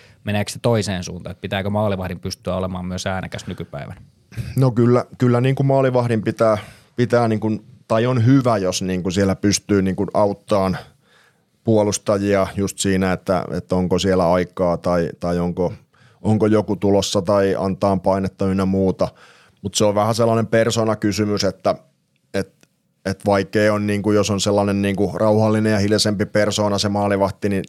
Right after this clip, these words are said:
Speaker 2: vaikea on, niinku, siltä, siltä vaatia sitä, että se, niinku,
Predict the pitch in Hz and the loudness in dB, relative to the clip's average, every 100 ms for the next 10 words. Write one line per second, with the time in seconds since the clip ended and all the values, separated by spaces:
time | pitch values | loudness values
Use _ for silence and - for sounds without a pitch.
0 | - 107 104 101 107 104 104 101 98 107 | -8 0 0 2 2 2 2 2 2 0
1 | 104 - - _ _ _ _ _ _ _ | -2 -6 -16 _ _ _ _ _ _ _
2 | _ _ _ - 135 117 127 113 - - | _ _ _ -2 0 2 0 0 -4 -2
3 | 123 123 117 120 120 120 110 - 107 98 | 0 0 2 2 2 2 2 2 -2 0
4 | 110 101 98 104 101 98 95 104 | 0 0 0 0 0 0 0 0